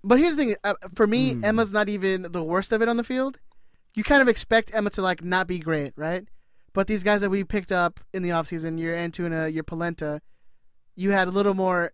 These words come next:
Speaker 1: expectation from them. Antuna apparently just likes to dribble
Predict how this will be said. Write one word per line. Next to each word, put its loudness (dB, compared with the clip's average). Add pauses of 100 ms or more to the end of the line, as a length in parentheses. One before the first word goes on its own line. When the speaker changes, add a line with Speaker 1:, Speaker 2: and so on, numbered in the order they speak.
(140)
Speaker 1:
expectation -6
from -4
them. -6 (840)
Antuna 4 (160)
apparently 0
just -6
likes 0
to -4
dribble 0